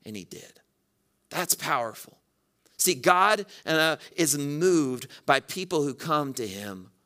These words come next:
with faith. That's how he moves. Jesus tries to teach the disciples this in Matthew twenty-one, verse eighteen. And, and he says this, uh, gives them a teaching here that I think is really helpful.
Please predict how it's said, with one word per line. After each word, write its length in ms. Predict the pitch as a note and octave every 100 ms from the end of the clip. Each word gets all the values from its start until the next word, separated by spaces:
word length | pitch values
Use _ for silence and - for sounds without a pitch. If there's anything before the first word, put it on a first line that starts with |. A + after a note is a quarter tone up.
| _ _
with 160 | - F#2
faith. 560 | - - - - - - _ _ _ _ _ _ _ _ _ _ _ _
That's 200 | D#3 D3+
how 180 | C#3 A#2+
he 80 |
moves. 540 | G2+ F#2 - - - - _ _ _ _ _ _ _ -
Jesus 400 | D3+ G3 E3+ D3+
tries 340 | - C#3+ C3+
to 220 | C#3 A#2+ G#2+ - _ _
teach 240 | - E3+ D3+
the 100 | C3+
disciples 720 | A2+ - C3 D3+ B2+ G#2+ F2+
this 420 | A2 G#2+ - - - - -
in 100 | A#2
Matthew 460 | A#2+ B2 C3 A#2+ G#2
twenty-one, 720 | - B2+ A#2 A#2 G#2+ G2 G2 _ _ _ _ - _ -
verse 320 | B2 A#2+ -
eighteen. 480 | A#2+ - C3+ A2+ G#2+
And, 160 | B2 G#2
and 180 | C3+
he 60 | B2+
says 300 | A2+ D3 C#3+
this, 220 | B2+ A2+ - - -
uh, 320 | C3+ C3 B2+ B2 C3
gives 200 | D#3 C#3+
them 140 | D#3 B2+
a 60 |
teaching 440 | G#2 - D#3 D3+ B2
here 140 | B2
that 100 | A#2
I 40 | A#2
think 180 | C#3+
is 100 | C3
really 300 | A2 B2 A#2+
helpful. 560 | A2+ B2 B2+ - - F#2